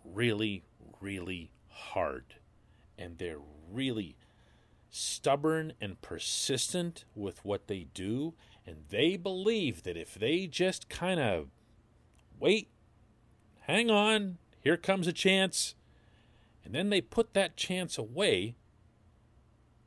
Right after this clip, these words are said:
that it's enough to win. And you know what? When they keep winning, it's kinda hard to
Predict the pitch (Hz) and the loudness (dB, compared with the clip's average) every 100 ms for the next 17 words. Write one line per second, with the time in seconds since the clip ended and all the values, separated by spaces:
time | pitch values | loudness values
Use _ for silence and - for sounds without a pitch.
0 | - 123 - - 160 165 - 143 151 175 | -8 -6 -4 -4 -4 -4 -6 -6 -2 -2
1 | 113 - 143 202 214 185 220 - - _ | -2 -4 -4 -2 -4 -2 -2 -2 -10 _
2 | _ _ _ _ _ 135 156 175 190 185 | _ _ _ _ _ -4 0 2 0 -2
3 | - 233 247 - - _ _ 127 175 254 | -8 -4 -4 -8 -20 _ _ -6 -2 0
4 | 87 95 147 - _ _ _ 151 - - | -2 -4 -8 -12 _ _ _ -8 -8 -2
5 | 190 226 190 160 190 185 - | 0 0 0 2 2 0 -4